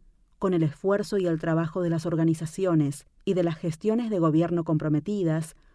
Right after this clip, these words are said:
logramos avanzar en materia de garantía de derechos de L G B T I más.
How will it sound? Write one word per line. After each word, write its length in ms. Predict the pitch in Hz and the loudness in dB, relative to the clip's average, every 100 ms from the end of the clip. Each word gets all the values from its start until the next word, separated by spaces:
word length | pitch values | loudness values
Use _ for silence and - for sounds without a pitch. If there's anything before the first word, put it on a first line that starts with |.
| _ - | _ -2
logramos 480 | 196 196 240 262 226 | 0 2 0 -2 -2
avanzar 440 | 180 170 165 180 | -2 -2 0 2
en 100 | 165 | 4
materia 420 | 160 160 190 220 | 4 2 0 2
de 100 | 190 | 2
garantía 520 | 165 156 156 160 196 | 2 2 2 2 0
de 100 | 185 | 2
derechos 600 | 160 151 185 - 208 165 - | 2 2 0 -2 -8 -8 -4
de 220 | 180 196 | -2 0
L 120 | 220 | -2
G 180 | - 185 | -4 -4
B 100 | 175 | -2
T 140 | 165 | 0
I 140 | 151 160 | 2 4
más. 440 | 143 135 - - | 2 -2 -10 -16